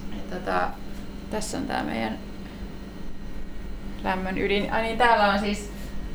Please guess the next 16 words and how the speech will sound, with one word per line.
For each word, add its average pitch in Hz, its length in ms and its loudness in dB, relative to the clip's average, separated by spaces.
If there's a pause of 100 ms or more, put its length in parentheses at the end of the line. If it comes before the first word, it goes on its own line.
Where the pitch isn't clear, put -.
(400)
äh, 220 220 4
tämmönen 233 320 2
akusto. 240 720 6 (440)
Täällä 214 300 8
on 214 60 10
ollut 208 300 4
jonkin 220 300 6
verran 214 220 8
sähkökatkoksia, 190 960 4
kun 190 140 0 (440)
on 196 240 2
niin 185 140 2
paljon 175 420 4 (120)
lunta 180 360 2
täällä, 190 420 6
että 233 300 4